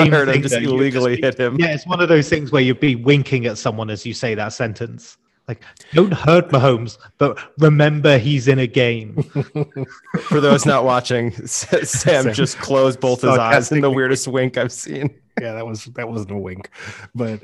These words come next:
Speaker 3: I put it this way, if someone gave me those instructions and gave your facial thing, I'd be like, "Oh, it's a shame that my head coach just got Bell's palsy," like,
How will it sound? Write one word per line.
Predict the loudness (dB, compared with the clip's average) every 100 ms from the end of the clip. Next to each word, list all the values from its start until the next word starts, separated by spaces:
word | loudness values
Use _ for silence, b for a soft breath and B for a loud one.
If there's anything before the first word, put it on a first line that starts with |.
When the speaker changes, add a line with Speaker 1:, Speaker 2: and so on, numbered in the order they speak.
| -14 B
Speaker 3:
I | -4
put | -2
it | -2
this | -2 -4
way, | -6 -4
if | -6
someone | -6 -4 -2
gave | -2 -4
me | -4
those | -2 -2 -4
instructions | -8 -8 -8 -6 -8 -8
and | -8
gave | -6 -6
your | -8 -6 -4 -4 -6
facial | -8 -8 -8 -6 -6
thing, | -4 -6 -4
I'd | -4
be | -2
like, | -2 -4 -10 B B B _
"Oh, | -2 0 0 -4 -8
it's | -10 -6
a |
shame | -6 -2 -2 -2
that | -4
my | -6 -6
head | -6 -4
coach | -4 -4 -6
just | -12 -8
got | -8 -6
Bell's | -6 -6 -8
palsy," | -14 -8 -4 -4 -6 -10
like, | -10 -10